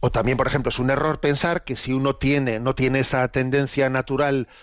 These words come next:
ordenada, si un padre o una madre, pues más bien dice, "Yo es que me doy cuenta que por tendencia natural no soy ordenado. Entonces, ¿yo cómo voy a educar a mis hijos en, en el orden si yo resulta que no soy una persona que por tendencia natural sea ordenado?".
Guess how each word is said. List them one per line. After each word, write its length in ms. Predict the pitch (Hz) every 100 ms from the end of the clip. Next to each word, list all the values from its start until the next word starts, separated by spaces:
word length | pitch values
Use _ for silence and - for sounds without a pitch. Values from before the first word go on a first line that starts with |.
| -
ordenada, 600 | 139 135 131 165 160 95
si 140 | -
un 140 | 143 135
padre 380 | 160 147 143 143
o 40 |
una 220 | 139 139
madre, 340 | 165 160 104 95
pues 140 | 95
más 180 | 107 113
bien 240 | 135 120
dice, 300 | 110 113 110
"Yo 100 | 120
es 140 | 139 -
que 80 |
me 80 | 127
doy 100 | 123
cuenta 240 | 127 139 160
que 100 | 131
por 140 | 117
tendencia 380 | - 104 127 139
natural 440 | 143 147 165 165 - - - - - -
no 200 | 127 143
soy 440 | - 131 131 123
ordenado. 540 | 127 120 143 208 113 95
Entonces, 300 | 156 151 135
¿yo 160 | 165
cómo 200 | 190 175
voy 200 | 170 156
a 40 | 147
educar 380 | 135 - 160
a 80 | 143
mis 280 | 139 135 -
hijos 500 | 156 - 135 131 - - - - - - -
en, 480 | 147 139 131 135 139
en 120 | 139
el 140 | 139 202
orden 340 | 226 135 92
si 220 | - - 127
yo 120 | 147
resulta 460 | 143 131 147 156 165
que 100 | 131
no 140 | 123
soy 240 | - 131
una 140 | 131 127
persona 360 | 123 - 131
que 140 | 131 131
por 160 | 117
tendencia 320 | 123 131 135 127
natural 340 | 120 131 127
sea 160 | - 123
ordenado?". 460 | 117 143 170 110